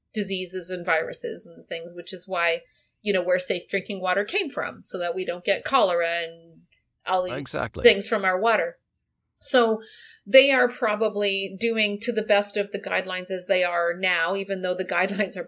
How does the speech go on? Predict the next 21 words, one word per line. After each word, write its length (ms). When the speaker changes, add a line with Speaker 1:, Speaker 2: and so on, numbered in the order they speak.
Speaker 1:
probably, 640
you 180
know, 180
egregiously 760
out 140
of 120
date. 360
Um, 480
they're 260
doing 360
the 80
best 300
to 80
protect 500
us 180
from 220
spreading 720
viral 340
diseases 720
and 300
bacterial, 800